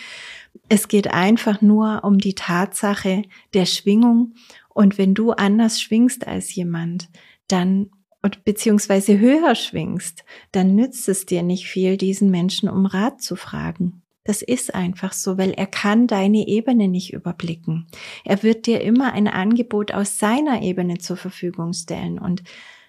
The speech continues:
das, ähm, das ist so wichtig zu verstehen. Der Mensch muss es nicht böse meinen, wenn er dich falsch berät.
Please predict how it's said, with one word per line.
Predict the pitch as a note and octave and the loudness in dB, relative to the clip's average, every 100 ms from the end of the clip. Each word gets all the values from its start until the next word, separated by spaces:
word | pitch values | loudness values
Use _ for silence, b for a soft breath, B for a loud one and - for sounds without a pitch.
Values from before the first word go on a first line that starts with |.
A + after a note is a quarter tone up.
| B | B
das, | G3+ F#3 - - | -2 -2 -4 -4
ähm, | G3 F3+ F#3 F#3 b b | -2 0 -2 -6 b b
das | - G#3 | -2 -2
ist | G3 - | -2 0
so | A#3+ G#3 | 0 2
wichtig | C#4+ D4+ B3+ A3 | 2 0 -4 -6
zu | - G#3 | -6 -6
verstehen. | - F#3 - C4 D4 A#3 | -4 -4 -2 -2 0 0
Der | F#3+ F3 | 0 2
Mensch | G3 G#3 A#3+ - | 2 2 2 2
muss | A#3+ A#3 | 0 0
es | - - | -4 -2
nicht | A#3 B3 - | 0 -2 -6
böse | - C4 G#4 - | -2 0 0 0
meinen, | G3+ F#3 E3+ E3+ E3+ | 2 2 0 -2 -2
wenn | F3 E3+ | -2 -2
er | E3 | -2
dich | E3+ - | -4 -6
falsch | - D#3 E3 - | -4 -2 -2 -6
berät. | - E3 D#3 D#3+ E3 - | -8 -6 -6 -8 -12 -20